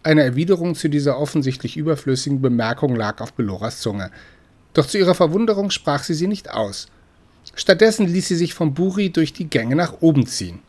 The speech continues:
Die Treppe, die auf das obere Aussichtsdeck führte, schien mit jedem Schritt schmaler zu werden, und Beloras Herzschlag übertönte nach und nach das Stöhnen des sterbenden Schiffs. Oben angekommen,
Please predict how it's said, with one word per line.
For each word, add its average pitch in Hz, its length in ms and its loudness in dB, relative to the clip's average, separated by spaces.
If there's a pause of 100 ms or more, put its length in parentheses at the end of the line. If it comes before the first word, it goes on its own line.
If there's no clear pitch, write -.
(600)
Die 147 80 -8
Treppe, 208 420 2 (380)
die 214 80 4
auf 294 80 2
das 175 240 0
obere 170 300 2
Aussichtsdeck 175 600 0
führte, 175 360 0
schien 156 260 2
mit 135 160 4
jedem 180 220 2
Schritt - 260 -4
schmaler 95 380 -2
zu 113 200 -8
werden, 139 280 0 (340)
und 151 100 0
Beloras 190 440 4
Herzschlag 139 520 0
übertönte 139 560 0
nach 135 240 0
und 156 160 0
nach 131 240 0
das 127 160 -2
Stöhnen 113 380 -2
des 123 140 -4
sterbenden 107 420 -4
Schiffs. - 400 -8 (720)
Oben 156 220 4
angekommen, 196 600 4